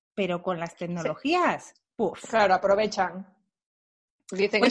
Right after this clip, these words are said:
Speaker 2: "Estos no son cuernos".
Speaker 1: <clears throat> ¿y se considera sexting, por ejemplo, que tú ahora estés haciendo una videoreunión del trabajo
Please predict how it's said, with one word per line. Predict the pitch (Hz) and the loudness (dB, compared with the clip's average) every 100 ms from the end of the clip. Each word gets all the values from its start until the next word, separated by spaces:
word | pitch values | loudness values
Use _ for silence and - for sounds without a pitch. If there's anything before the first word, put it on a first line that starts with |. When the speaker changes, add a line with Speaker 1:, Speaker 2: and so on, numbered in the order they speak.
| 415 | 8
Speaker 2:
"Estos | 302 | 8
no | |
son | 240 214 | 4 2
cuernos". | 214 190 190 | 2 2 0
Speaker 1:
<clears throat> | 240 220 - | 0 0 -2
¿y | 254 | -2
se | 247 220 | 0 0
considera | 233 233 233 220 285 381 | 0 -2 -2 2 2 2
sexting, | - 392 - - 330 302 262 | 0 -4 -6 -4 0 2 2
por | 269 247 | 2 2
ejemplo, | 233 269 254 277 247 - | 0 2 2 2 -2 -2
que | 196 | -6
tú | 196 254 240 | -4 2 6
ahora | 220 233 214 | 6 6 2
estés | 214 214 220 | 0 -4 -2
haciendo | 214 233 220 214 202 | -2 -2 -2 0 -2
una | - 214 214 208 196 | -2 -2 0 0 0
videoreunión | 214 214 202 190 190 196 208 196 | -2 0 -2 -2 -4 -2 0 0
del | 190 | -2
trabajo | 180 165 190 - 180 170 | -2 0 0 0 -4 -4